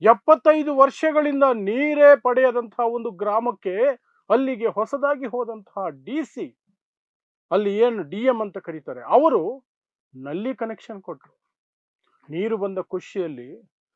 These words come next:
ಜನ ತೇಲಾಡ್ತಿದ್ರೆ ಸ್ಥಳೀಯ ಎಂ ಎಲ್ ಎ ಬಂದು ಆ ನಲ್ಲಿಗಳನ್ನೆಲ್ಲ ಮುರಿದು ಹಾಕಿ ಇಲ್ಲಿಗೆ ನೀರು ಬರಬಾರ್ದು.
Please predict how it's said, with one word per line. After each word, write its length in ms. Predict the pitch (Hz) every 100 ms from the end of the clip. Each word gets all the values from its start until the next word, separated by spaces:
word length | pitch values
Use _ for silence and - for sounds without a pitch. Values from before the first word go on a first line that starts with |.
| _ -
ಜನ 240 | 120 185 233 214
ತೇಲಾಡ್ತಿದ್ರೆ 920 | 220 262 262 233 233 190 196 262 269 - _ _ _ _
ಸ್ಥಳೀಯ 680 | _ - 190 220 233 220 180
ಎಂ 220 | 190 214
ಎಲ್ 160 | 220 208
ಎ 80 | 196
ಬಂದು 640 | 165 196 202 214 269 - _ _ _ _ _ -
ಆ 160 | 175
ನಲ್ಲಿಗಳನ್ನೆಲ್ಲ 880 | 175 170 190 208 202 180 160 156 156
ಮುರಿದು 420 | 143 127 196 294 269
ಹಾಕಿ 720 | 175 131 - _ _ _ _ _
ಇಲ್ಲಿಗೆ 340 | 151 156 147 180
ನೀರು 240 | 240 254
ಬರಬಾರ್ದು. 720 | 196 233 170 135 - _ _